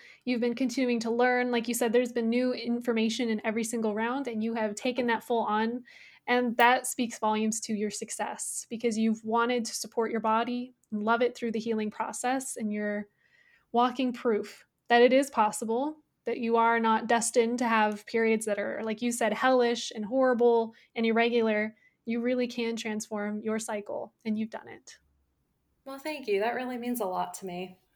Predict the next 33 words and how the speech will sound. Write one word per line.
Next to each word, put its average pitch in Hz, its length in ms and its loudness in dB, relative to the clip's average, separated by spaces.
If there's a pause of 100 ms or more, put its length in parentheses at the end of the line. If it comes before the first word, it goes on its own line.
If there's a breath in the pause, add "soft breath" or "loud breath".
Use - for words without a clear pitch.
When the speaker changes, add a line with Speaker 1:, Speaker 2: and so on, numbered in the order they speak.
(500 loud breath)
Speaker 1:
Yeah, 208 240 -6 (180)
you're 214 160 -4
amazing. 262 560 2 (840)
You 220 200 2
Speaker 2:
Thank - 40 -4
Speaker 1:
are 226 100 -2
Speaker 2:
you. 202 140 6
Speaker 1:
amazing. - 160 -2
Speaker 2:
You 330 260 10
are 254 220 12
amazing. 202 960 4 (100)
Speaker 1:
<laughs> - 1300 0
I 311 120 10
try, 339 500 10
I 285 100 8
try. 311 340 6
I 277 80 6
just 302 200 2
try 311 160 8
to 302 80 4
share 285 280 6
the 294 80 4
things 285 320 2
that 254 220 6
changed 269 360 0
my 240 220 0
life, 202 300 -2
you 226 80 -2
know? 254 200 0
So 233 440 0
I'm 226 140 -2
so 247 180 2
glad. 240 520 0